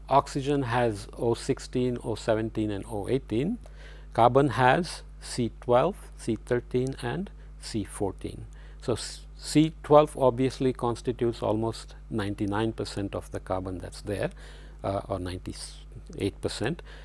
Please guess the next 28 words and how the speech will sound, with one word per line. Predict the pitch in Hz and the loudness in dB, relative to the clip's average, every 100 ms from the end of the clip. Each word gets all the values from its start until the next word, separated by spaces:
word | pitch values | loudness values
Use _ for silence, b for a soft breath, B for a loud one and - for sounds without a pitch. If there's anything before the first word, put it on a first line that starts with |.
| B | B
And | 104 107 104 104 | 0 2 2 -2
there | 131 113 | 0 2
are | 107 | 2
small | - 127 143 147 | 2 6 6 6
amounts | 135 127 - | 4 2 2
of | 113 - | -4 -2
C | 123 113 | -4 -4
thirteen | - 123 - 123 127 | -2 -2 0 -2 0
and | 104 | -4
C | - 107 | -4 -4
fourteen. | - - 98 - 82 95 - B | -4 -2 -4 -4 -10 -10 -14 B
C | - 131 | -2 -2
fourteen | - 127 - 120 113 | 2 0 2 0 0
is | 98 | 0
very | 98 95 | -2 -4
different, | 87 123 - 131 123 | -2 -2 -2 -4 -4
it's | 110 - | -8 -6
radioactive, | 98 92 90 95 104 - 110 | -4 -4 -4 -4 -6 -4 -4
we'll | 101 95 | -2 -6
come | - 98 | -6 -8
to | 92 92 | -6 -4
that | 92 92 | -4 -4
in | 92 | -4
a | |
minute. | 87 92 85 - B B B B B B B | -4 -6 -8 -14 B B B B B B B
So | 139 127 127 - - 120 | 8 8 6 -2 -14 0
just | - 170 - | 8 8 8
like | 180 170 - | 6 6 4